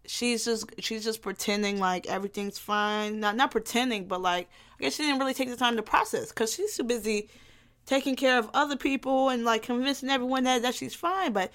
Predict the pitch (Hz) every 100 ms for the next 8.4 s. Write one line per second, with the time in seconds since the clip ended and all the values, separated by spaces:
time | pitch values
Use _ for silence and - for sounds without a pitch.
0 | - - - 214 - 330 370 359 339 -
1 | - - - - - 240 254 285 269 208
2 | 202 190 151 95 123 120 120 - 220 202
3 | 170 180 196 - - 175 170 - 185 185
4 | - 262 - 294 - 202 185 180 175 160
5 | - - _ _ _ _ 185 185 - -
6 | 190 190 196 - - 180 - - - 101
7 | 104 - - - - 101 101 - - -
8 | - - - -